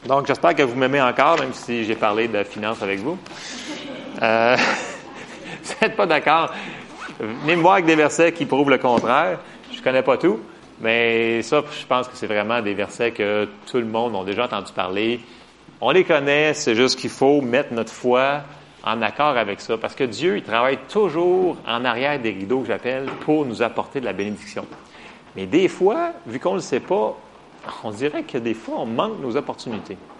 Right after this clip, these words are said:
Puis pourtant, Dieu fait tout pour nous l'apporter. Fait que, euh, que l'on soit conscient que Dieu veut nous bénir, puis soyons réceptifs de reconnaître les, les portes qui nous ouvrent pour recevoir cela. Amen.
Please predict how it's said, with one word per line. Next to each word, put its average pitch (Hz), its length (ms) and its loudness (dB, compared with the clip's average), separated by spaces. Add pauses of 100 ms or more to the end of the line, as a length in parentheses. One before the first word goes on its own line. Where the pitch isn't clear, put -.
(560)
Puis - 120 -20
pourtant, 175 320 -2
Dieu 139 180 2
fait 117 220 -4 (160)
tout 208 140 2 (100)
pour 120 120 -6
nous 110 100 -4
l'apporter. 107 460 -6 (640)
Fait 101 100 -6
que, - 100 -12
euh, 95 840 -4 (600)
que 110 80 0
l'on 135 200 4
soit 190 440 2
conscient 165 560 0
que 147 100 0
Dieu 120 260 2
veut 123 140 2
nous 120 120 -2
bénir, 131 560 -2 (340)
puis 92 120 -12
soyons 151 400 0
réceptifs 135 560 -4
de 107 80 0
reconnaître 113 500 -2
les, 98 320 -4
les 95 100 -6
portes - 300 -4
qui 123 80 -6
nous 104 200 -4
ouvrent 143 240 -2
pour 127 400 0 (120)
recevoir 104 640 -8
cela. - 300 -14 (320)
Amen. 180 360 0